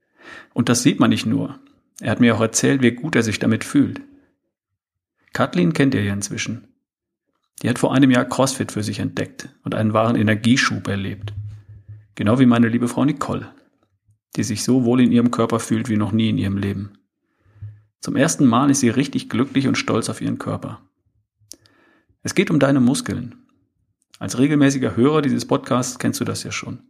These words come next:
Die Muskeln benutzen ist eines von drei Elementen im Lebensbereich Bewegung und Sport. Und damit ein Element für dich in kerngesund, topfit und voller Energie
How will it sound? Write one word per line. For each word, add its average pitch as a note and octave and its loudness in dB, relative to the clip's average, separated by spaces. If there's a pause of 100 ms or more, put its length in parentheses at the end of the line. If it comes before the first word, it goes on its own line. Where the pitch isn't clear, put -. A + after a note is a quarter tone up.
(720)
Die - -4
Muskeln G#3 2
benutzen A#2+ 2
ist - -2
eines C3+ 2
von A2 -2
drei A#2+ 2
Elementen B2 2
im G#2+ -4
Lebensbereich A#2 0
Bewegung A2 -2
und G#2 -4
Sport. - -6 (840)
Und G2+ -4
damit B2 4
ein C3 4
Element B2 4 (400)
für - -4
dich C3 0
in G#2+ -2
kerngesund, A#2+ 0
topfit - -4
und G#2+ -2
voller G#2 0
Energie G2+ -4